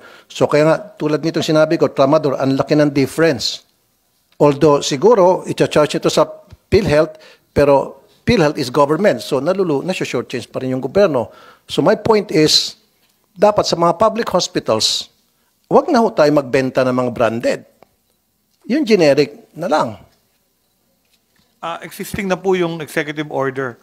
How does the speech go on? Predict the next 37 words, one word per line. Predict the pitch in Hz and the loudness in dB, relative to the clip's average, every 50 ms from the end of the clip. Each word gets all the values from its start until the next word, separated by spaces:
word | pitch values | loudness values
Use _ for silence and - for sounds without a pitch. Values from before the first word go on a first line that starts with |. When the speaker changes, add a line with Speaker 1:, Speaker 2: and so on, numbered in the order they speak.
| _ _ _ _ _ _ | _ _ _ _ _ _
Speaker 2:
on | - 151 147 147 | -8 -8 -6 -6
the | 139 143 | -6 -6
use | 143 143 143 147 151 143 - | -4 -4 -4 -6 -6 -8 -10
of | - 135 135 127 117 - | -10 -8 -8 -8 -10 -10
Philippine | - 160 147 143 143 - 147 135 | -12 -10 -10 -10 -10 -12 -12 -10
National | 135 135 131 120 - - 135 131 127 | -8 -8 -8 -8 -10 -12 -12 -12 -12
Drug | 120 113 131 127 120 - | -10 -8 -8 -8 -8 -8
Formulary | - 135 123 120 147 135 135 | -10 -10 -4 0 0 0 0
Speaker 1:
Okay. | 131 127 127 117 104 | 0 -2 -4 -4 -4
Speaker 2:
or | - 120 120 - _ _ _ _ _ _ | -6 -10 -14 -16 _ _ _ _ _ _
generic | - 143 151 147 151 147 147 147 143 - | -12 -10 -8 -6 -4 -4 -6 -6 -10 -10
drugs | 120 135 131 123 120 - | -10 -8 -8 -8 -10 -12
sa | - 127 110 - _ _ _ _ _ _ _ _ _ | -14 -14 -14 -16 _ _ _ _ _ _ _ _ _
pub-, | - 147 135 139 | -2 0 0 0
Speaker 1:
Okay, | 139 160 117 110 | 0 -2 -4 -2
Speaker 2:
sa | - - 165 | 0 2 2
Speaker 1:
so | 190 170 | 2 2
Speaker 2:
pu-, | 151 175 170 - _ | 0 -4 -12 -8 _
public | - 170 165 156 156 160 147 | 0 0 0 0 -4 -8 -8
hospitals. | - 127 131 120 - - 139 135 127 117 107 - _ _ _ _ _ _ _ _ _ | -8 -8 -8 -8 -10 -12 -10 -8 -8 -8 -10 -14 _ _ _ _ _ _ _ _ _
Ang | - 175 175 170 165 160 156 151 151 151 - _ _ - _ _ | -4 -4 -4 -4 -6 -8 -10 -10 -12 -14 -16 _ _ -20 _ _
only | - 196 214 220 220 | -4 -4 -2 -2 -2
reason | 208 208 202 190 - 190 185 180 | -2 -2 -4 -4 -4 -6 -6 -6
I | 160 | -8
can | 147 156 156 151 | -8 -8 -10 -8
give | 147 156 160 147 135 | -6 -6 -6 -6 -6
as | - 135 123 147 | -10 -10 -8 -8
a | 143 | -2
doctor, | 131 151 151 - - - 151 135 123 120 135 _ _ _ _ _ _ _ _ _ | 0 0 0 0 -2 -6 -6 -6 -6 -6 -10 _ _ _ _ _ _ _ _ _
'cause | _ - 143 127 | _ -14 -12 -6
there | 139 170 175 | -4 -4 -2
are | 175 170 | -2 -2
cases | 170 170 - 190 185 170 - - 147 131 - - | -4 -4 -2 -2 -2 -2 -4 -6 -10 -10 -12 -14
nung | 131 127 120 123 | -14 -14 -12 -14
nagpa-practice | 123 117 - 143 143 _ - 151 139 135 - 170 147 | -14 -14 -14 -14 -10 _ -4 -4 -4 -4 -8 -16 -20
po | - _ 185 - | -14 _ -10 -10
ako, | 170 - - 156 | -10 -10 -8 -10